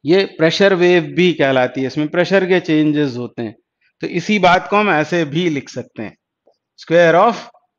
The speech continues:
pressure। हमसे क्या बोला हुआ है, प्रेशर एम्पलीट्यूड को, इसको आप चाहें तो पी नॉट भी लिख सकते हैं, प्रेशर एम्पलीट्यूड। तो प्रेशर एम्पलीट्यूड को तीन गुना करने पर इंटेंसिटी साउंड वेव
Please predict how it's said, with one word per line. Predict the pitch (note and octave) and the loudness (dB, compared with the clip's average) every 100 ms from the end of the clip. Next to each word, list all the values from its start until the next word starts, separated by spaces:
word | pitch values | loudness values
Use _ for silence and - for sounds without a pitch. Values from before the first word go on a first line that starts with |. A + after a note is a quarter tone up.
| - | -4
pressure। | D3 - A#2+ - _ _ _ _ _ - | -4 -2 -8 -10 _ _ _ _ _ -8
हमसे | C#3+ F3 | -6 -4
क्या | D#3+ F3 | 0 0
बोला | E3+ F3 | 2 2
हुआ | F3 F#3 F#3+ | 2 4 2
है, | F#3+ | 0
प्रेशर | D#3 D#3 G3 F#3+ | -2 0 2 2
एम्पलीट्यूड | F3 E3+ F#3 E3 F#3+ F#3+ E3+ | 0 0 -2 -2 -4 -2 -2
को, | G3+ G#3+ G#3+ _ _ _ _ _ _ _ _ - | 0 0 -2 _ _ _ _ _ _ _ _ -20
इसको | - C#3+ | -4 0
आप | D3 D3 | 0 0
चाहें | C#3+ D#3 | -2 0
तो | F3 | -2
पी | F#3 F#3 | -4 -2
नॉट | F#3+ G#3 | 0 0
भी | F3 F#3 | 0 -2
लिख | D#3+ - | -2 -6
सकते | C#3+ C3 C3+ | -10 -8 -10
हैं, | A#2+ | -8
प्रेशर | D#3+ E3+ F#3 E3 | -4 -2 2 2
एम्पलीट्यूड। | D3 C3+ C3+ B2 G#2 _ _ _ _ _ _ - | 0 -2 -8 -8 -14 _ _ _ _ _ _ -18
तो | A#2+ | -6
प्रेशर | C#3+ D3 F#3 | -4 0 2
एम्पलीट्यूड | F#3 F3 F#3+ E3+ F#3+ F#3+ F3+ | 2 0 -2 -2 -2 -4 0
को | G#3 A3 - F#3+ | 2 2 0 -4
तीन | G3+ G3+ | -2 0
गुना | F#3 F#3+ F#3+ | 2 2 2
करने | F3 E3+ F3 E3+ | 0 -2 0 0
पर | E3 A#3+ - - _ _ _ - | 0 -4 -6 -16 _ _ _ -4
इंटेंसिटी | D#3 F3 G#3+ G#3 G3 F#3+ G#3+ | 0 0 2 2 0 -4 -6
साउंड | G3 E3 F3+ E3 | -4 -2 0 0
वेव | E3+ E3+ | 0 -2